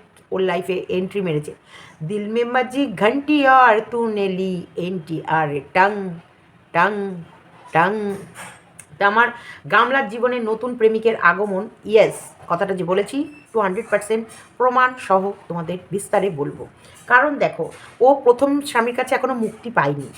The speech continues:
দ্বিতীয় প্রেমিকের কাছে মুক্তি করার মু-, অ্যাপিল মনে মনে চলে এসেছে। ওর ভিডিওর লাস্টের দিকে যখন দেয়ালে বসে কথোপকথন বলগুলো করছিল,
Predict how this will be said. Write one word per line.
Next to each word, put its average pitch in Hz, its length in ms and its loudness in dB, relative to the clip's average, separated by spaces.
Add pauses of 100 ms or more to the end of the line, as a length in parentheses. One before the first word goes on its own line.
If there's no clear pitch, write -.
(100)
দ্বিতীয় 233 360 -2
প্রেমিকের 220 460 2
কাছে 220 200 -2
মুক্তি 226 440 -8
করার 220 320 4 (520)
মু-, 208 280 -2
অ্যাপিল 311 400 0
মনে 254 280 -4
মনে 277 240 -2
চলে 190 260 -2
এসেছে। 151 360 -8 (440)
ওর 277 140 4
ভিডিওর 294 320 2
লাস্টের 226 440 2
দিকে 233 220 2
যখন 202 240 0
দেয়ালে 208 380 4
বসে 196 320 -6
কথোপকথন 214 580 -4
বলগুলো 185 420 -4
করছিল, 202 460 -4